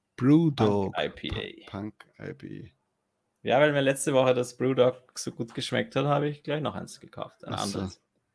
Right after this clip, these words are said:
Speaker 1: Na, es war Lüge mit dem Wiener. Ja, weil ein Deutscher hat seinen Account dann verloren, wollte ich ja auch nicht, aber konnte ja nicht wissen, ja.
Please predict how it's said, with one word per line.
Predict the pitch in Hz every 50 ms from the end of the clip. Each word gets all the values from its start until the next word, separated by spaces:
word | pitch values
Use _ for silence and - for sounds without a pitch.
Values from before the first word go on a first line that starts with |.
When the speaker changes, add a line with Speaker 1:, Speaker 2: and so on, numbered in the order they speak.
| _ _ _
Speaker 1:
Na, | - 104 107 110 117 117
es | 107 -
war | - 107 110
Lüge | 113 113 113 120 123 131 127 117 117
mit | 110 107 107
dem | 104 104 101
Wiener. | 95 107 104 101 95 - _ - - - - - _
Ja, | - 110 123 127 127
weil | 131 123
ein | 120 117
Deutscher | - 117 113 123 131 - 131 120
hat | 113 107 -
seinen | - 120 113 110 110
Account | 107 104 - - 107 104 110 110 -
dann | 107 107 101
verloren, | - 107 104 104 104 107 110 113 101
wollte | 101 104 107 101 - 113 104
ich | 95 98 104 - -
ja | - 104 101 95 92 - - - -
auch | - 98 101 - - -
nicht, | 107 104 - - - -
aber | 92 104 98 98
konnte | - - - 98 95 - - 101
ja | 95
nicht | 95 98 98 - _
wissen, | - 104 101 - - - 101 98
ja. | 92 98 95 101